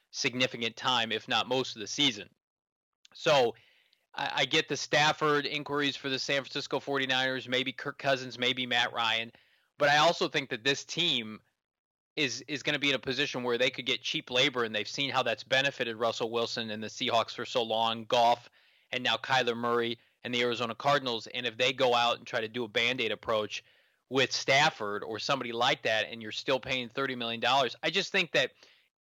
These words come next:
in a perfect world, Kyle Shanahan wants to draft and develop a quarterback. He traded for one in Garoppolo. He likes Nick Mullens. Beathard was a miss in the third round that we'll see this weekend. To me, I just, I don't understand pushing guys out there, especially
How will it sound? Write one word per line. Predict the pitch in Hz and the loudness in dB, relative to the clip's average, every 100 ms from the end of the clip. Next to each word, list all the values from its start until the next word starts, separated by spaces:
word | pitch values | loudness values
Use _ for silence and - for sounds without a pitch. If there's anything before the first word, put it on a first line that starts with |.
| - | -2
in | 175 | -2
a | |
perfect | - 170 175 - | 2 0 0 0
world, | 165 139 | 2 2
Kyle | - 151 143 | 2 2 2
Shanahan | 147 135 123 120 | 2 0 0 0
wants | 113 123 123 | -2 -4 -4
to | 127 | -8
draft | 117 120 113 120 | 2 2 2 -4
and | |
develop | 110 113 107 | -2 2 2
a | 104 | 0
quarterback. | - 110 95 - - - _ _ | -6 -8 -6 -12 -12 -20 _ _
He | 135 | -6
traded | - 151 160 | 4 4 4
for | - | 0
one | 147 147 | 0 2
in | 143 | 0
Garoppolo. | 135 139 135 143 135 131 131 - _ _ _ _ _ _ _ | 2 4 4 2 2 2 0 -4 _ _ _ _ _ _ _
He | 139 135 | -6 2
likes | 123 147 - | 4 4 2
Nick | 143 143 | -2 -2
Mullens. | 139 139 139 135 123 | 2 4 4 0 0
Beathard | 123 147 160 131 | 2 4 2 -2
was | 135 | -4
a | 131 | -4
miss | 135 135 131 | 2 2 2
in | 127 | -6
the | 120 | -4
third | 117 131 | -2 -2
round | 123 123 123 | 0 0 0
that | 120 | -2
we'll | 78 | -6
see | 127 131 | -6 -6
this | 123 123 - | -4 -6 -4
weekend. | 127 135 123 127 - _ _ _ _ _ | -4 0 0 0 -10 _ _ _ _ _
To | - | -6
me, | 160 185 | 0 4
I | 165 | 4
just, | 156 156 - | 4 -2 -2
I | 147 | -2
don't | 139 147 151 | 0 0 0
understand | 151 139 - 139 135 123 | 0 -4 -2 0 0 0
pushing | 143 143 147 | -2 -2 -2
guys | 131 127 117 | 0 0 2
out | 117 131 | 0 0
there, | 170 170 180 | 2 2 2
especially | - 240 247 - 127 | 0 -2 0 -2 -2